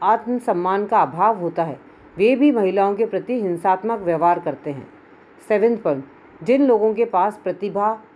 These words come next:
साधन एवं दक्षता का अभाव होता है, वे भी महिलाओं के प्रति हिंसक व्यवहार करते हैं।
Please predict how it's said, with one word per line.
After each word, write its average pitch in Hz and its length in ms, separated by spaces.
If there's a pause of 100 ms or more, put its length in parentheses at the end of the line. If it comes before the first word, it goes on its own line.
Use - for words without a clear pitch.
साधन 180 400 (340)
एवं 226 300
दक्षता 214 480
का 254 140
अभाव 185 440
होता 175 240
है, 196 240 (340)
वे 220 180
भी 277 160
महिलाओं 190 420
के 208 100
प्रति 202 360 (400)
हिंसक 214 380
व्यवहार 180 340
करते 151 300
हैं। 135 360